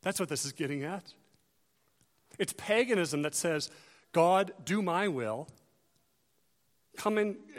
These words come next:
here, God, and, and like a genie, just kind of fix my problem like I want."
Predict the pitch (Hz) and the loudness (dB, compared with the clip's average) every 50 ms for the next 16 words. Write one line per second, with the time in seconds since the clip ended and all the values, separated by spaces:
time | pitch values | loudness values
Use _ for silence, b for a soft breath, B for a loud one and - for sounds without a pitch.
0 | - 269 262 214 196 190 190 156 170 185 180 180 170 - 190 170 196 - - 156 | -14 -12 -6 0 2 2 2 4 4 4 4 4 2 0 -4 -4 -4 -2 -2 -4
1 | 151 - - - - 175 170 165 156 139 120 110 131 190 220 190 143 123 113 160 | -4 -6 -12 -4 2 2 2 2 2 -4 -4 -6 -4 -2 -2 -2 -2 -2 -2 -4
2 | 156 - - - - 208 185 156 139 - - _ _ _ _ _ _ _ _ - | -6 -6 -10 -6 -4 -2 -2 -2 -4 -4 -12 _ _ _ _ _ _ _ _ -20
3 | - - 226 220 - - - 190 175 170 165 165 - - 180 170 165 156 147 139 | -2 -2 -2 0 0 -4 -2 -2 -2 -2 -4 -6 -4 -2 0 0 0 0 -2 -4
4 | 139 151 156 - 156 156 151 147 151 180 190 208 160 120 - - - - - | -6 -6 -6 -4 -4 -4 -4 -4 -6 -8 -8 -10 -12 -14 -16 -18 -20 -20 -20